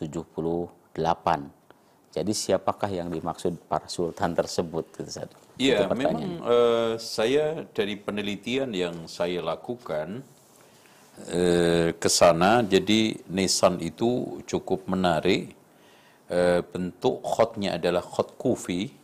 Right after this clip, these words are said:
Speaker 2: Yang nisan ini ada juga di, eh, Malaka, di Malaysia.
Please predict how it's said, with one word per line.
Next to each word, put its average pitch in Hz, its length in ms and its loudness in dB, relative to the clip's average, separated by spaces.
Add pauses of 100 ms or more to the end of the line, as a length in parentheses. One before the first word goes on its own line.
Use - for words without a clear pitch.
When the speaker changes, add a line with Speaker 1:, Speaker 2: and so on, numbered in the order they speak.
(720)
Speaker 2:
Yang 104 240 4
nisan 101 420 2 (140)
ini 135 480 -2
ada 107 320 4
juga - 320 2
di, 120 320 0 (360)
eh, 107 520 6
Malaka, 113 720 2 (560)
di 98 80 -6
Malaysia. 85 680 -2